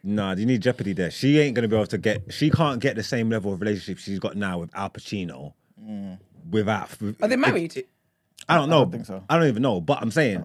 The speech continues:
Speaker 3: Okay, if you're not married,
Speaker 1: that
Speaker 3: then you,
Speaker 1: them
Speaker 3: yeah.
Speaker 1: four youths will afford a, a different level to than if she was just a single twenty-nine-year-old bird. He has to be, there's difference. There's, it's just, it has to be. The kids,
Speaker 3: Yeah.
Speaker 1: just, it just has to be different.
Speaker 2: He ain't got four with her, though.
Speaker 1: Ain't he?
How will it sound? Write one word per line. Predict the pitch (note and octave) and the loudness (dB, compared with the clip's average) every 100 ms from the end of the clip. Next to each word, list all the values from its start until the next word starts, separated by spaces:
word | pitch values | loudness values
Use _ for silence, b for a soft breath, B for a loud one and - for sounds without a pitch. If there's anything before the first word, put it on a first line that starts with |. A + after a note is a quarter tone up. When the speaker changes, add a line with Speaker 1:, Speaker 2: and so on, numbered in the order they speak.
| - | -2
Speaker 3:
Okay, | - G3 | 0 0
if | F3+ | 2
you're | B3+ | 2
not | C#4+ | 2
married, | A3 F3+ | 4 4
Speaker 1:
that | |
Speaker 3:
then | E3+ E3+ | 4 2
you, | |
Speaker 1:
them | F3 F#3 | 4 4
Speaker 3:
yeah. | D#3 | 4
Speaker 1:
four | G3 F3+ | 6 6
youths | E3 D3+ - - - - | 6 6 4 -6 -12 -6
will | G#2 B2 | 2 2
afford | A2 D3 B2+ | 4 4 6
a, | A2+ G#2 G2+ | 4 2 0
a | F2+ | 0
different | E2+ C3 A#2+ A2+ | 0 2 2 2
level | G#2+ F#2 | 2 0
to | F2 | 0
than | G2+ G2+ | 0 0
if | F#2+ | -2
she | - G#2 | 0 0
was | G2 | 0
just | G2+ G#2 | -2 -4
a | F2+ _ | -4 _
single | - - A#2+ F#3+ | -14 -2 0 0
twenty-nine-year-old | - F#2 F#2 F2+ E2+ D#2+ D#2 | -2 0 0 0 -2 -6 -6
bird. | D#2+ D#2 - | -6 -6 -8
He | - F#2+ | -6 -6
has | D2+ - - | -2 -4 -4
to | E2+ | -4
be, | F2+ E2 _ | -4 -6 _
there's | G2 D#2+ | -6 -6
difference. | _ A#2 - D#2 - | _ -2 -2 -6 -6
There's, | G#2 F#2 | -4 -4
it's | G#2+ - | -6 -6
just, | C#3 - - | -6 -8 -6
it | A2+ | -4
has | G3 | -4
to | - | -4
be. | C#3 | -8
The | - | -8
kids, | F3+ D#3+ D#3 D#3 | -2 0 0 -4
Speaker 3:
Yeah. | b b b b _ | b b b b _
Speaker 1:
just, | D3+ - | -4 -2
it | D3 | -2
just | F3 | 0
has | G3 - | -2 -2
to | |
be | A2 | -2
different. | F#2+ - - _ _ _ | -2 -6 -12 _ _ _
Speaker 2:
He | F#3 | -4
ain't | A3+ | -4
got | D#3+ | -2
four | F3+ | -2
with | C3+ | 0
her, | C3 D#3 | -2 -4
though. | - D#3 _ _ _ E3 | -6 -14 _ _ _ 4
Speaker 1:
Ain't | A#3 F3 | 6 6
he? | E2+ | 2